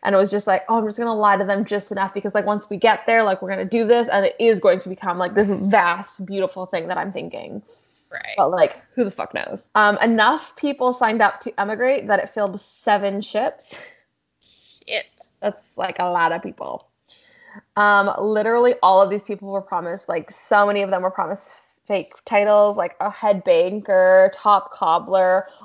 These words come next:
Speaker 1: army men who were given fake titles and commissions. He told them that they had to exchange their currency for Puey's dollar, which he had, had printed.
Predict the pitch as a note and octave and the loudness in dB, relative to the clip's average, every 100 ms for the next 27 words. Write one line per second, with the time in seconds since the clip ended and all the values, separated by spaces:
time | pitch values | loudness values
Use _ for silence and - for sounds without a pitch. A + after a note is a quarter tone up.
0 | - G3+ G3+ G#3 G3+ F#3+ G#3 G#3 F#3 F3+ | 0 2 2 0 0 0 -2 -2 0 0
1 | F#3 - F#3 - F#3+ F3 F#3 F#3+ - G3 | -2 -6 -8 -6 -6 -4 -6 -10 -12 -2
2 | F#3+ F#3+ F#3+ F3 E3 F#3 G3+ - _ _ | -2 0 -2 -2 -6 -6 -8 -10 _ _
3 | - B3 A#3 G#3+ A3+ A#3 A3 B3 B3+ B3+ | -2 0 0 -2 0 0 4 4 2 -2
4 | A3+ F#3+ G3+ G#3+ G#3 F#3+ A3+ - - G3 | 0 0 0 -2 0 -2 -2 -6 -10 -8
5 | F#3+ G#3 F#3+ F3+ F#3 F#3 - - G3+ G#3 | -6 -2 2 4 4 0 -14 -2 0 0
6 | - - B3 B3 - G3+ - - G3 A3 | -4 -6 -4 -4 -4 -6 -6 -4 0 2
7 | C#4 C#4+ D4 C#4+ D#4 E4+ G4+ G4 C#5+ C5 | 0 -2 0 2 4 0 -4 -8 -8 -6
8 | A4 - C#5+ A4+ C4 - B4 A3+ F#3+ G#3+ | -8 -6 0 0 0 -6 -8 0 0 2
9 | D4 E4 | 0 0